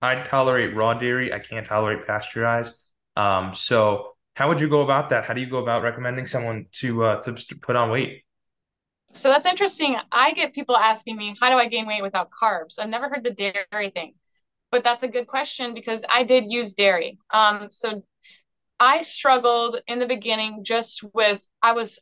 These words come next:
Speaker 2: overly full. I couldn't eat steak at least for six months. It was way too filling.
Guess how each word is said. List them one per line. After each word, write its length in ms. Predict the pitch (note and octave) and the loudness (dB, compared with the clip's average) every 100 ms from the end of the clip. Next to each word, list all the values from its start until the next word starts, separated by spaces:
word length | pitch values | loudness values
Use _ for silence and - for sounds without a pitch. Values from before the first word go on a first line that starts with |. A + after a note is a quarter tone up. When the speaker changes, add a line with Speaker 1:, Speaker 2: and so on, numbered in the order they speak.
| - | 2
Speaker 2:
overly 400 | A#3+ B3 A#3+ G#3+ | 4 6 4 0
full. 400 | - G3 D3+ - | -4 -2 -2 2
I 140 | A3+ | 2
couldn't 200 | A#3+ D4+ | 2 -2
eat 140 | D4 - | -4 -4
steak 460 | - G#3+ G#3 G#3 - | -6 -2 0 0 -4
at 160 | G#3 | -4
least 420 | A3+ A#3+ B3 A3 - | -2 0 0 0 -2
for 100 | G3 | -4
six 340 | - F#3+ - | -4 -6 -4
months. 240 | E3+ - - | -4 -4 -2
It 100 | G#3 | -2
was 180 | G3+ | -2
way 300 | G3+ A3+ A3+ | -2 2 2
too 200 | A#3 A3 | 0 -8
filling. 460 | G3+ F#3+ E3 G2 | -8 -6 -4 -6